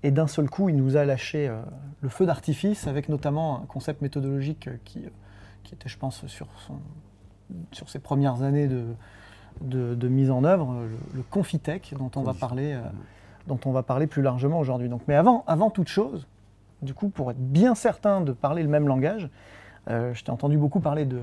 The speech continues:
Speaker 1: préparation athlétique. Euh, je sais que tu choisis tes mots, euh, toujours avec précaution. Euh, quel distinguo fais-tu entre prépa physique athlétique et prépa physique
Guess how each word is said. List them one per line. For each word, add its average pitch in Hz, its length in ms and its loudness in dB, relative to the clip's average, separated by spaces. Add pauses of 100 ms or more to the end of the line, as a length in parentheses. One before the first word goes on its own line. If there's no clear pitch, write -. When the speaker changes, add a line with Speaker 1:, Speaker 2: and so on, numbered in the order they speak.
(320)
Speaker 1:
préparation 139 640 -4 (240)
athlétique. 156 580 -2 (540)
Euh, 120 240 -6 (360)
je - 120 -14
sais 139 160 -4
que - 60 -8
tu - 100 -10
choisis 139 340 -4
tes 139 140 -2
mots, 139 300 0
euh, - 120 -10
toujours 135 360 -4
avec 123 280 -10
précaution. 156 580 -2 (540)
Euh, 120 280 -6
quel 139 200 2
distinguo 165 460 0
fais-tu 156 300 -8
entre 147 260 -10 (200)
prépa 139 260 -8
physique 151 360 -6
athlétique 151 440 -2
et 170 40 -4
prépa 143 240 -6
physique 160 360 -4